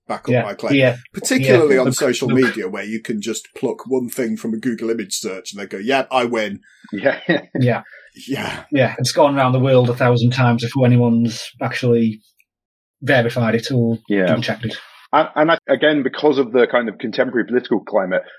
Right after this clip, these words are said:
Speaker 3: you know, often people want to believe this. So, you know, they don't actually look at these
Speaker 2: Mm.
Speaker 3: things with any kind of, you know, with a critical mind or, or even indeed often when, you know, they're, they're, they're told, as has been the case repeatedly with this, with this spe-, specific incident, you know,
Speaker 1: Uh-huh.
Speaker 3: this never happened.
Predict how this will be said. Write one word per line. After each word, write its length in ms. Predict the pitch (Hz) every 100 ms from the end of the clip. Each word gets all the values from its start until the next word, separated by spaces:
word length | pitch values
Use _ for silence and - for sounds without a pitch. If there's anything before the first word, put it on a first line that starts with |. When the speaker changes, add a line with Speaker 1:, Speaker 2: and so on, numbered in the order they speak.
| -
Speaker 3:
you 80 |
know, 80 | 123 -
often 320 | 135 - 110
people 280 | 120 117 110
want 300 | 113 131 -
to 80 |
believe 300 | 98 90 87
this. 360 | 78 65 - -
So, 140 | - 123
you 120 | 110
know, 120 | 107 - - -
they 100 | 120
don't 180 | 135
actually 240 | 120 120 117
look 140 | 110
at 80 | -
these 160 | 101 127
Speaker 2:
Mm. 20 |
Speaker 3:
things 240 | 113 98
with 80 | 101
any 160 | 104 92
kind 240 | 101 98
of, 160 | 92 90
you 120 | 113
know, 100 | 104
with 140 | 95
a 40 | 92
critical 380 | 101 - 104 98
mind 440 | 101 98 92 87
or, 180 | 98 -
or 160 | 123 117
even 220 | 156 135
indeed 380 | 123 110 117 104 -
often 300 | 117 - 104
when, 300 | 107 98 95 - - _ _ _ _ -
you 140 | 113
know, 120 | 98
they're, 220 | 80 95 -
they're, 280 | 107 104 98
they're 200 | 92 98
told, 400 | - 151 107 87
as 140 | 87
has 120 | 92 85
been 180 | 110
the 60 | 98
case 240 | 104 101
repeatedly 460 | 101 117 117 95 90
with 140 | 82
this, 260 | 85 98 - 92
with 120 | 90
this 180 | 104 -
spe-, 200 | 85 -
specific 440 | - - 131 123 98
incident, 400 | 80 - 85 - - -
you 100 | 107
know, 60 |
Speaker 1:
Uh-huh. 100 | 87
Speaker 3:
this 180 | 98 -
never 200 | 110 92
happened. 540 | 82 87 - 76 73